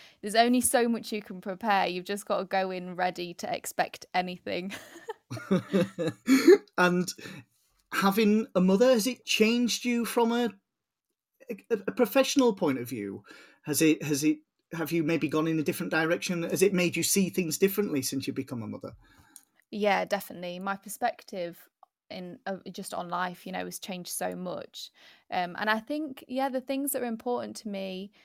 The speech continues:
Speaker 1: especially career-wise, like, I've always been very career-driven. Um, and like I say, I always wanted to have my life in order. That's always kind of what I was focused on. But actually now I realise that having,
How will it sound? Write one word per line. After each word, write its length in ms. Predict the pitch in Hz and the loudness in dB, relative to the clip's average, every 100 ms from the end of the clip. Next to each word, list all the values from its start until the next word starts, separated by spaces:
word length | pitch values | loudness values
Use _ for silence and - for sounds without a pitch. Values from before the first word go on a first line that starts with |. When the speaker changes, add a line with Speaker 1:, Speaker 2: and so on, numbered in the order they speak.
| _ | _
Speaker 1:
especially 540 | - - - 285 - 277 | -14 -6 -2 -2 -2 -6
career-wise, 960 | - 240 220 233 226 185 175 190 190 | -4 -6 -4 -4 -4 -2 -2 -2 -2
like, 180 | 202 202 | -2 -4
I've 80 | 202 | -6
always 280 | 208 208 202 | -4 -4 -4
been 240 | 202 190 | -8 -6
very 420 | 190 202 190 185 190 | -4 -4 -4 -8 -12
career-driven. 1080 | - 190 196 190 190 196 185 180 180 185 190 _ _ _ _ | -12 -8 -6 -6 -8 -10 -8 -8 -8 -12 -16 _ _ _ _
Um, 560 | - 185 180 - 214 220 _ _ _ - - | -4 -2 -2 -6 -12 -14 _ _ _ -16 -8
and 260 | 202 190 - | -6 -8 -6
like 200 | 196 190 | -6 -4
I 20 | |
say, 180 | - 185 | -2 0
I 160 | 180 180 | 0 0
always 200 | 180 185 | -2 -8
wanted 160 | 190 | -12
to 60 | 190 | -12
have 100 | 190 | -10
my 80 | 185 | -8
life 340 | 190 190 - | -6 -8 -10
in 60 | 190 | -10
order. 240 | 185 190 | -10 -6
That's 200 | 185 190 | -6 -6
always 140 | 190 185 | -8 -10
kind 180 | 196 | -8
of 80 | 185 | -8
what 140 | 180 - | -6 -4
I 40 | |
was 180 | 190 190 | -4 -6
focused 400 | 202 196 - 214 | -6 -6 -8 -12
on. 120 | 196 | -10
But 160 | 185 - | -8 -6
actually 440 | 214 - - 196 | -6 -6 -10 -10
now 600 | 185 196 190 185 - 190 - - - _ | -8 -6 -6 -6 -8 -10 -12 -20 -20 _
I 140 | 185 | -4
realise 680 | 185 180 190 185 196 185 - | -4 -2 -2 -2 -2 -4 -4
that 220 | 180 185 | -4 -6
having, 540 | 196 196 180 180 180 | -6 -6 -6 -8 -10